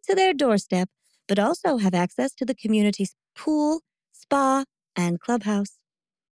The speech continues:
The clubhouse features a game room, social area, and fully equipped kitchen,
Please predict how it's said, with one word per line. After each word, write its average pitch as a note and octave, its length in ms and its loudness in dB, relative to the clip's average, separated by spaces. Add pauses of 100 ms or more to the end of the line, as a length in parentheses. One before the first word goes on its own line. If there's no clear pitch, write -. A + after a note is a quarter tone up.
(120)
The F#3 80 -4
clubhouse A3 600 0
features F#3 440 0
a - 60 -4
game F#3 420 2
room, A3 320 0
social G#3+ 480 -2
area, A3 400 0
and F#3+ 140 -2 (100)
fully F4 300 -2
equipped - 440 -6
kitchen, E3 400 -6